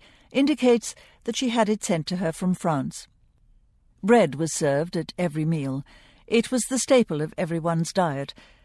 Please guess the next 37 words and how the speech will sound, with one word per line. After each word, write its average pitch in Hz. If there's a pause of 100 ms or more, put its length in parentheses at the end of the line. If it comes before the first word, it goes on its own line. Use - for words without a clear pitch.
(260)
but 240
a -
more 277
refined 294
form 131 (220)
would 175
be 185
offered 160
to -
the 160
king 160
and 147
queen 196
and 160
their 165
guests 135 (380)
in 226
the 226
form 220
of 202 (160)
white 196
manchet 208
rolls 123 (320)
wrapped 151
in 170
napkins. 143 (1000)
Mustard 247
and 196
sauces, 202
both 185 (200)
savoury 175
and 180
sweet, 175 (420)
were 226
served 185
in 185
saucers. 147